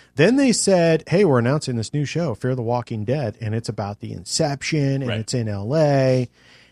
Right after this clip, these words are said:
Speaker 1: And I was into that,
Speaker 2: Yeah.
Speaker 1: and I watched the first season. There were problems with the first season, major logical problems with the first season, um, that are just done for grandiose filmmaking.
Speaker 2: Well, they had six,
Speaker 1: But
Speaker 2: they literally didn't know it was gonna be a hit,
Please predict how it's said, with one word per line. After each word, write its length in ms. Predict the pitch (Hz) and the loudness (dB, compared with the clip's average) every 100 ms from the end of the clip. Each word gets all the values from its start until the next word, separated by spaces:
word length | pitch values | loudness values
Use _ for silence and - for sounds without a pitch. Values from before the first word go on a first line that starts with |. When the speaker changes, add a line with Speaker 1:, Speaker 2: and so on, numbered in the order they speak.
| _ | _
Speaker 1:
And 400 | 156 143 139 135 143 | 2 4 4 2 4
I 160 | 160 233 | 4 6
was 160 | 208 | 6
into 220 | 254 262 139 | 6 4 4
that, 280 | 110 104 104 | 2 0 0
Speaker 2:
Yeah. 60 | 139 | 4
Speaker 1:
and 100 | 147 | 4
I 60 | |
watched 280 | 156 185 - | 6 4 4
the 80 | 185 | 0
first 260 | 190 170 - | 0 0 2
season. 240 | 156 160 | 0 0
There 80 | 160 | 0
were 60 | 160 | 0
problems 460 | - 127 131 151 | 4 4 4 2
with 100 | 139 | -2
the 60 | 123 | -2
first 240 | 127 120 | -2 0
season, 400 | 123 113 113 107 | 0 0 0 0
major 400 | 117 131 135 117 | 4 6 6 4
logical 420 | 110 107 107 110 107 | 2 2 2 -2 -2
problems 340 | 113 107 104 | 0 0 -2
with 100 | 107 | -4
the 60 | 101 | -2
first 260 | 113 104 | -4 -4
season, 360 | 117 110 113 120 - - - _ - | -2 -2 -2 -4 -10 -20 -20 _ 2
um, 380 | 131 127 117 | 4 6 4
that 140 | 123 120 | 2 2
are 80 | 113 | 2
just 300 | 120 101 101 | 0 0 0
done 340 | 117 113 110 | 2 2 0
for 200 | - 117 | -2 -4
grandiose 680 | 104 117 113 110 107 110 - | 0 2 2 2 2 0 0
filmmaking. 800 | - 113 107 104 - 107 101 101 _ _ | -2 0 0 -4 -4 -4 -4 -8 _ _
Speaker 2:
Well, 120 | 160 | -2
they 80 | 143 | 0
had 140 | 127 | -2
six, 140 | 143 123 | -2 2
Speaker 1:
But 200 | 123 - - - | 2 0 -16 -8
Speaker 2:
they 100 | 123 | -4
literally 640 | 117 110 120 131 120 107 101 | -2 0 0 0 0 0 -2
didn't 220 | 107 104 | -6 -8
know 240 | 98 92 | -6 -6
it 20 | 92 | -6
was 100 | 87 | -10
gonna 140 | 90 | -12
be 140 | 85 80 | -12 -12
a 60 | |
hit, 240 | 71 85 | -10 -12